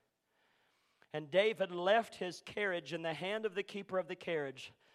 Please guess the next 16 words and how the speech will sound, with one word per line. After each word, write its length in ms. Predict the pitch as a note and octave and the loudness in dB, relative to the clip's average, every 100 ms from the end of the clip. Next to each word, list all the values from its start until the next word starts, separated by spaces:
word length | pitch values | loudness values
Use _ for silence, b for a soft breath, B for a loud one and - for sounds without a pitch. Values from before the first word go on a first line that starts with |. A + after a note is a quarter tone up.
| b b b - | b b b -10
And 120 | D3 | 0
I 300 | E3+ F#3 F3+ - | 6 8 6 2
underlined 720 | G3 G3 G#3 G3+ G3+ G3+ G3 | -2 0 2 4 4 2 -2
this 360 | F#3+ G#3+ G#3 - | -4 -4 -4 -6
and 200 | E3+ E3 | -8 -4
italicized 960 | E3+ D#3 - G3+ F#3+ F3+ - F#3 F#3+ E3+ | -2 -2 0 2 2 0 2 4 2 -2
it 140 | F#3+ - | -8 -6
and 340 | E3+ D#3 D#3 - | -8 -8 -12 -10
put 160 | F3 | -6
it 100 | F#3+ | -4
in 180 | F3+ F3+ | -4 0
bold. 360 | E3+ D#3+ C3 C3+ | 2 2 2 -2
Look 260 | E3+ F#3 | -4 -4
here. 320 | - D#3+ C3+ - - b b b b b - | -2 0 0 -4 -20 b b b b b -4
"And 500 | E3 D3+ D3 C#3+ D3 | -2 -2 -6 -6 2
ran 680 | D#3+ G3+ G#3+ G#3+ A3 A3 | 4 4 4 2 0 -6